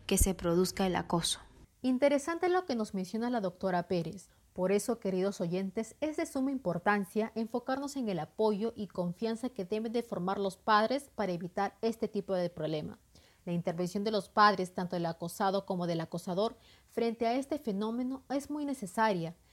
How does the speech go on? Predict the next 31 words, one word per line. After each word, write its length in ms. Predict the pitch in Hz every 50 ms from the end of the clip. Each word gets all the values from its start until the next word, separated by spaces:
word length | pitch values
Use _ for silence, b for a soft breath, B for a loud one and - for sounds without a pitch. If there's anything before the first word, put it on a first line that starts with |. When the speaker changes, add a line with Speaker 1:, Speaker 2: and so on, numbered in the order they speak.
| b b b
Speaker 2:
Estar 400 | 214 202 - - - 285 294 302
a 120 | 302 277 233
uno 380 | 233 247 240 220 190 180 175
u 140 | 170 165 202
otro 200 | 233 247 254 254
lado 240 | 240 233 226 226 220
de 80 | 208
la 140 | 180 170 165
barrera 460 | 160 160 170 - 202 208 208 233 - -
es 180 | 247 277 285
estar 320 | - 294 - - 254 254 269
en 100 | 277 262
el 80 | 254 247
problema 520 | - 180 160 165 196 220 214 190 175 165 - -
y 100 | - 185
tan 220 | - - 247 262 285
importante 800 | 294 285 277 220 185 185 180 - 226 233 226 220 - 262 277 -
es 180 | - 220 220 -
impedir 380 | 254 240 - 196 180 208 214 -
que 80 | -
el 80 | 233 233
acosador 560 | 220 - 180 175 - 185 175 208 214 208 208
siga 320 | - - - 233 220 233
acosando 500 | 220 - 196 180 - 226 214 220 240 254
como 240 | - 226 196 185 180
que 140 | 180 196 170
la 100 | 165 160
víctima 540 | 156 165 254 254 - - 262 254 262 269 254
siga 280 | - - 214 190 208
sufriendo 440 | 208 - 196 180 - 185 180 175 165
acosos. 560 | 160 - - 156 165 - - - - - -